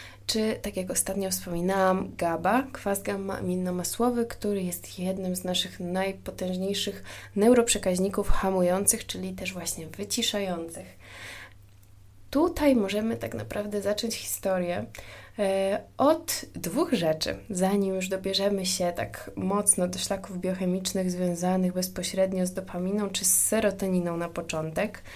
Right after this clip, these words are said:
Musimy powiedzieć sobie, po pierwsze,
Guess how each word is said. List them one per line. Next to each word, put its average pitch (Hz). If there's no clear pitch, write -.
Musimy 254
powiedzieć 185
sobie, 190
po 226
pierwsze, 185